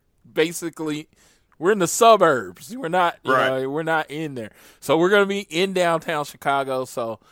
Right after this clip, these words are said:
Speaker 1: I'm gonna go see the Jordan statue, that kind of crap, and then watch some
Speaker 2: Nice.
Speaker 1: wrestling. But yeah, when you're in Schaumburg, you are far away from Chicago. It is not close. It is not, like, around the corner. It's like,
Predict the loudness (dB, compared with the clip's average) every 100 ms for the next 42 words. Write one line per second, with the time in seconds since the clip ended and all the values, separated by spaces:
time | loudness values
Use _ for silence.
0 | _ _ -6 -4 -2 -4 -2 -6 -6 -10
1 | -10 -4 -4 -4 -2 0 0 -2 -8 -8
2 | -10 -8 -8 -4 -6 -6 -8 -6 -8 -12
3 | -10 -6 -4 -6 -4 -2 -2 -4 -8 -18
4 | -20 _ _ _ _ _ _ _ _ _
5 | _ _ _ _ _ _ _ -4 0 4
6 | 4 2 -4 -4 -4 -2 0 2 2 2
7 | 0 -10 -12 -4 2 2 2 -10 0 4
8 | 6 6 4 0 0 0 -2 -12 _ -16
9 | -16 -8 -6 -6 -6 -2 -2 -2 -6 -12
10 | -6 -2 -2 -4 _ -10 -8 -8 -18 -20
11 | -20 -20 -20 -8 -2 -2 0 4 4 4
12 | -2 -2 -4 -4 -6 -6 -8 -10 -10 -10
13 | -10 -10 -10 -8 -4 -6